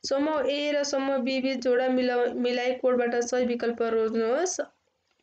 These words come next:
समूह ए र समूह बी दिएको छ। समूहमा नेपा-, एमा दिएको छ, नेपाल सर्वप्रथम बिपा सम्झौता गरेको देश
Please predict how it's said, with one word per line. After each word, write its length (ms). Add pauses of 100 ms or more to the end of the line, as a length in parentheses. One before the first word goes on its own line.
(260)
समूह 380
ए 180
र 100
समूह 340
बी 140
दिएको 340
छ। 220
समूहमा 480 (680)
नेपा-, 600 (360)
एमा 240
दिएको 260
छ, 260
नेपाल 380
सर्वप्रथम 560
बिपा 340
सम्झौता 480
गरेको 360 (140)
देश 400